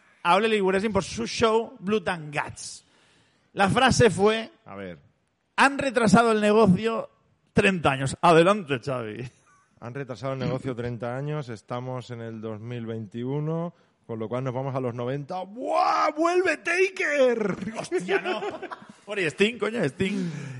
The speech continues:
Speaker 2: Eh, pff, ¿qué, qué, es que, qué quiere decir que han retrasado el negocio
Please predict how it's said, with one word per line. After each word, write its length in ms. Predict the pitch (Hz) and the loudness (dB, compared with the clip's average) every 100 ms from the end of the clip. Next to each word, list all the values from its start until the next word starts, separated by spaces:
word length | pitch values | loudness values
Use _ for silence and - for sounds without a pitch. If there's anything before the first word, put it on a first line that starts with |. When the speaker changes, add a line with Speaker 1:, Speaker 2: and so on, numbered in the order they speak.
| - | -4
Speaker 2:
Eh, 800 | 160 143 131 127 120 117 107 - _ _ - | 2 4 4 4 4 2 0 -6 _ _ 12
pff, 520 | - - - - - - - _ | 12 12 8 2 -6 -16 -20 _
¿qué, 260 | 151 151 123 | 2 2 2
qué, 320 | 165 151 160 | -10 -10 -10
es 140 | 180 156 | -8 -2
que, 120 | 170 | 2
qué 120 | 170 | 4
quiere 160 | 175 160 | 6 6
decir 260 | 135 143 117 | 6 4 2
que 60 | |
han 80 | 127 | 2
retrasado 580 | 123 127 113 110 127 120 | 2 0 -4 -4 -2 0
el 60 | 120 | -2
negocio 360 | 110 113 127 | -4 -4 -8